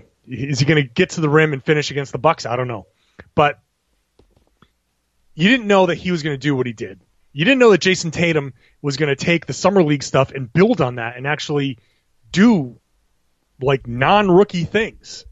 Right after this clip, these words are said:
on the floor. So there's two players there that are doing things above and beyond what we thought. So when you look at the East, I j-, I, I see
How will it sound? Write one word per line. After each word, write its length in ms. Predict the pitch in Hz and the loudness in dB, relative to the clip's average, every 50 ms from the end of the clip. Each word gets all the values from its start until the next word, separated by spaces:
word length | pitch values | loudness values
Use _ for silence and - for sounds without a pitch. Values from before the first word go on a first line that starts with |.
| _ - _ _ _ _ _ | _ -20 _ _ _ _ _
on 140 | 147 143 139 | -6 -6 -6
the 60 | 135 127 | -6 -8
floor. 300 | - - 143 131 123 120 | -8 -4 -2 -2 -2 -4
So 220 | - - 160 143 | -2 0 0 0
there's 240 | 143 165 170 156 - | 2 0 -4 -6 -10
two 200 | - - 330 302 | -12 -10 -10 -10
players 460 | - - - 233 226 202 170 151 127 | -8 -4 -2 0 2 2 0 0 0
there 380 | 131 165 165 156 143 135 120 - - - _ _ _ | 2 4 4 4 4 2 0 -4 -14 -20 _ _ _
that 100 | 160 160 | 0 0
are 60 | 151 | 0
doing 380 | 143 120 185 175 175 170 160 | 2 2 2 4 4 2 -2
things 360 | 123 - - 160 156 151 147 135 131 | -4 -4 -2 -2 -2 -2 -4 -6 -8
above 340 | 131 123 - 160 156 147 147 | -10 -4 0 0 0 0 -2
and 100 | 139 131 | -2 -2
beyond 340 | 139 135 139 135 139 131 | 0 2 2 2 2 2
what 120 | 127 127 117 | 2 0 0
we 120 | 120 123 | -2 -6
thought. 360 | 117 - 139 117 113 110 - - _ _ _ - - _ _ | 0 2 4 4 4 2 -2 -12 _ _ _ -20 -20 _ _
So 560 | _ - - - 175 165 160 160 156 160 151 - _ - - - - _ _ _ _ - - - | _ -2 2 4 6 6 6 6 6 4 2 -4 _ -20 -20 -20 -20 _ _ _ _ -20 -6 -4
when 120 | 196 208 | -2 0
you 100 | 208 202 | 2 2
look 200 | 196 226 285 - | 4 4 6 6
at 100 | 302 - | 6 4
the 100 | 254 - - 185 | 2 -6 -4 0
East, 500 | 180 175 170 165 - - - - - - - _ _ _ _ _ _ _ _ _ _ - - _ - _ _ _ _ _ _ - - _ _ - _ _ _ _ - | 0 0 0 -2 -4 -10 -12 -12 -16 -16 -18 _ _ _ _ _ _ _ _ _ _ -20 -20 _ -20 _ _ _ _ _ _ -20 -20 _ _ -20 _ _ _ _ 0
I 300 | - 202 233 262 262 254 | 2 4 4 4 2 0
j-, 200 | 190 - - 208 - | -2 -4 -8 -8 -4
I, 160 | - 185 202 202 - | -2 -2 -2 0 0
I 160 | 185 220 254 | 0 0 0
see 640 | 226 - - - - 196 190 180 170 165 165 156 | -2 -4 -12 -8 -6 -4 -4 -2 -4 -4 -6 -10